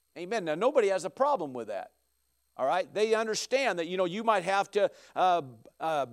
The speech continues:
invest in this or invest in that, uh, buy this, buy that, spend it toward this, spend it toward that, because in the end, it's gonna bring profit. And that's the idea.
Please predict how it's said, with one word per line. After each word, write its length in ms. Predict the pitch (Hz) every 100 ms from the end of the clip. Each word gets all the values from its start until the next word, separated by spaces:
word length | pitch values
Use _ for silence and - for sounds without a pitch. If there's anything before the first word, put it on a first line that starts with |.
| -
invest 540 | 180 135 190 220 -
in 140 | 208 196
this 280 | 220 208 170
or 60 |
invest 400 | 165 139 220 -
in 140 | 202 202
that, 260 | 208 180 _ - _
uh, 180 | 143 156
buy 440 | 127 107 202 208 202
this, 280 | 208 214 127
buy 400 | 185 196 208 202
that, 360 | 208 220 - _ _ _ _ _ _ _
spend 380 | - - 190 208
it 140 | 208
toward 300 | 202 214 180
this, 160 | 202 190
spend 260 | - 202 202
it 80 |
toward 240 | 143 196 170
that, 220 | 226 196
because 280 | 180 202 170
in 220 | 202 185
the 300 | 190 226 285
end, 320 | 269 214 175 - _ -
it's 160 | 175
gonna 200 | 208 196
bring 280 | 143 196 180
profit. 720 | - 220 240 226 135 - _ _ _ _ _ _ _ -
And 120 | 156
that's 200 | 175 -
the 160 | 170 170
idea. 540 | 180 151 262 190